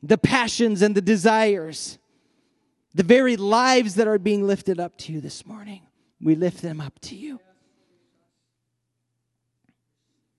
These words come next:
And Satan, we speak to you and say that you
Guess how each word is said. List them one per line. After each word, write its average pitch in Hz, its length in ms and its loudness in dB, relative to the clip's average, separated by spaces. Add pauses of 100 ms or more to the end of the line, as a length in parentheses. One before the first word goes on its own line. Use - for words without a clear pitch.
(1300)
And 139 160 -6
Satan, 196 500 -2
we 190 140 2
speak - 400 -6
to - 160 -6
you 170 260 0
and 151 160 -6
say 156 180 -2
that 131 180 -4
you 185 420 -2